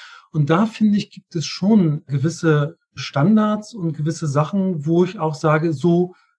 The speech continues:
könnte man es tun, also sollte man es tun und da schon auch eher mit Rezepten arbeite, ne? Und das sind aber dann eben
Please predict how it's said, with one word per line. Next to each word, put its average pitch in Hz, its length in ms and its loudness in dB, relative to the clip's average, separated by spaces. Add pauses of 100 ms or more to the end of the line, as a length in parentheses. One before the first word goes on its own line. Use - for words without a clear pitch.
(200)
könnte 202 260 4
man 180 160 2
es 175 120 0
tun, 196 240 0
also 156 160 0
sollte 165 340 4
man 151 200 4
es 131 160 0
tun 220 540 2
und 165 240 -6 (280)
da 170 400 2 (460)
schon 190 260 -2
auch 165 120 -4
eher 170 140 4
mit 175 200 0
Rezepten 156 480 -2
arbeite, 120 600 -2
ne? 165 140 -4
Und 156 220 0
das 165 220 2
sind 202 180 2
aber 180 180 0
dann 170 280 2
eben 175 340 0